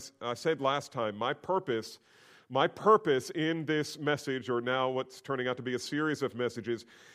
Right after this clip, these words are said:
is to help us see something of the glory of Christ. I loved the singing this morning. I love it when our worship team puts together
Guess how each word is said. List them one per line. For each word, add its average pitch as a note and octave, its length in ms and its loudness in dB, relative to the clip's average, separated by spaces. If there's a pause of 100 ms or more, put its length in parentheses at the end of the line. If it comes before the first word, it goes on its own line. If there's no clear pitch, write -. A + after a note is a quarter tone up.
is C#3+ 200 -4
to D3+ 180 4
help G3 320 4
us F#3 180 2
see D3 480 -2
something E3+ 640 0 (240)
of B2+ 140 -2
the C#3+ 80 0
glory D3+ 840 6 (180)
of A2 160 -6
Christ. - 840 2 (260)
I C3 60 0
loved E3+ 680 8
the E3 120 2
singing D3+ 560 0
this A2 240 -4
morning. G2 420 -4 (2000)
I A#2 60 0
love F3 400 10
it D3+ 180 6
when C#3+ 240 4
our C3 220 4
worship D#3+ 440 2
team A2+ 480 -4 (1160)
puts F#3+ 260 6
together E3 600 6